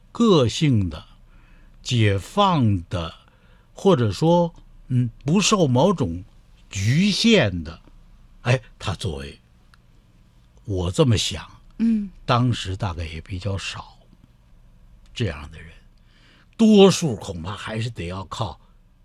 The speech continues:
Speaker 1: 科举去升官，
Speaker 2: 嗯。
Speaker 1: 是吧？呃，包括这个啊，《儒林外史》里头，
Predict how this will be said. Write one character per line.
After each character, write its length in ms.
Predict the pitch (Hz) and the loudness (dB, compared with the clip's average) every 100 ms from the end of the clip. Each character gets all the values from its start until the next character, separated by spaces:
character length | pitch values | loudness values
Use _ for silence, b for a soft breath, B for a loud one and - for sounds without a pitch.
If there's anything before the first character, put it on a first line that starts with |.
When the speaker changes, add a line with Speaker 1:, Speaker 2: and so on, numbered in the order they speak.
| _ _ _ | _ _ _
Speaker 1:
科 200 | - 143 | 2 2
举 500 | 104 87 95 104 113 _ _ _ _ _ _ _ _ - | 2 -8 -8 -6 -8 _ _ _ _ _ _ _ _ -18
去 380 | - 104 78 - _ _ _ _ _ _ _ - | -10 -8 -10 -16 _ _ _ _ _ _ _ -14
升 240 | - 139 | -2 0
官， 400 | 127 135 139 135 - - | 4 4 2 -2 -10 -18
Speaker 2:
嗯。 120 | 214 | -10
Speaker 1:
是 60 | 117 | -6
吧？ 240 | 110 90 _ _ _ _ _ - | -4 -6 _ _ _ _ _ -16
呃， 340 | 101 95 87 _ _ _ - 135 | -12 -10 -12 _ _ _ -16 -8
包 160 | - 233 | 0 2
括 80 | 226 | 2
这 220 | 247 180 | 2 0
个 80 | - | -2
啊， 220 | - - _ _ _ _ _ _ _ | -14 -18 _ _ _ _ _ _ _
《儒 160 | 170 233 | 2 4
林 200 | 233 233 | 6 6
外 220 | 226 160 | 4 2
史》 240 | - 110 127 | 0 -2 -2
里 160 | 147 | 0
头， 240 | 104 95 | -2 -6